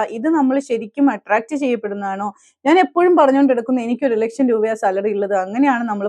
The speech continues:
പറഞ്ഞുകൊണ്ട് കിടക്കുന്നത്. അപ്പൊ സബ് കോൺഷ്യസ് മൈൻഡിന്, നമ്മുടെ ഉപബോധ മനസ്സിന് അറിയത്തില്ല ഇത് ഈ റിയാലിറ്റി ആണോ, ഇത്, ആ, ഡ്രീം ആണോ എന്നുള്ള കാര്യം അറിയത്തില്ല, അല്ലേ?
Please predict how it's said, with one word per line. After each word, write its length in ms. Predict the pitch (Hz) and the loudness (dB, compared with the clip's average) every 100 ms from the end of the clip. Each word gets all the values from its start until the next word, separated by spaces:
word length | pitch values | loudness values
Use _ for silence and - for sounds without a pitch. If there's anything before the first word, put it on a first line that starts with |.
| 220 | -2
പറഞ്ഞുകൊണ്ട് 360 | 196 185 220 196 | -2 -2 -4 -4
കിടക്കുന്നത്. 380 | 170 190 170 - _ - | -6 -10 -14 -16 _ -10
അപ്പൊ 140 | 233 330 | -2 0
സബ് 280 | 262 214 - | 2 0 4
കോൺഷ്യസ് 400 | 269 311 359 320 | 4 4 2 2
മൈൻഡിന്, 300 | 269 226 247 | 0 0 -2
നമ്മുടെ 240 | 240 254 | 0 2
ഉപബോധ 400 | 240 226 277 302 | 2 4 4 4
മനസ്സിന് 420 | 330 285 277 285 | 2 2 0 0
അറിയത്തില്ല 580 | 247 214 277 285 226 220 - | -2 -2 -4 -2 0 2 0
ഇത് 240 | 208 226 262 240 | -4 -2 -2 -2
ഈ 100 | 208 208 | 0 0
റിയാലിറ്റി 560 | 208 196 202 240 - | 2 2 0 -2 0
ആണോ, 280 | 262 220 214 208 | 0 0 -6 -6
ഇത്, 220 | 196 208 220 - _ _ - | -4 -2 -2 -6 _ _ -6
ആ, 80 | 196 196 196 196 | 0 2 2 2
ഡ്രീം 380 | 190 190 220 269 262 | -2 -2 2 4 4
ആണോ 260 | 214 220 240 | 2 -2 -2
എന്നുള്ള 320 | 214 202 208 190 | -2 -2 0 0
കാര്യം 260 | 175 254 - 220 | -2 -2 -6 -4
അറിയത്തില്ല, 440 | 226 233 208 175 | -2 -2 -2 -2
അല്ലേ? 180 | 190 | -2